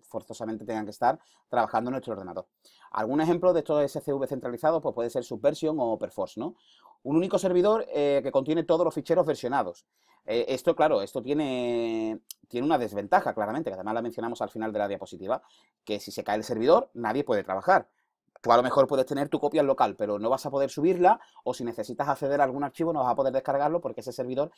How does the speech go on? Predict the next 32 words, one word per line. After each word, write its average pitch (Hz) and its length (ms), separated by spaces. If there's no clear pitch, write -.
está 131 260
caído, 98 280
está 117 160
fuera. 107 280
Ese 113 180
es - 60
el 135 80
problema 131 320
de, 135 180
de 117 100
algo 120 160
centralizado, 117 580
¿no? 120 100
Cuando 95 200
está 123 200
en 127 100
un, 135 280
en 131 80
un - 20
único 135 240
sitio, 151 320
ya 117 160
sabemos 135 280
que 147 80
si 123 100
se 107 140
cae 117 320
el, 120 300
el 120 180
nodo 120 380
padre, 170 320
pues, 127 300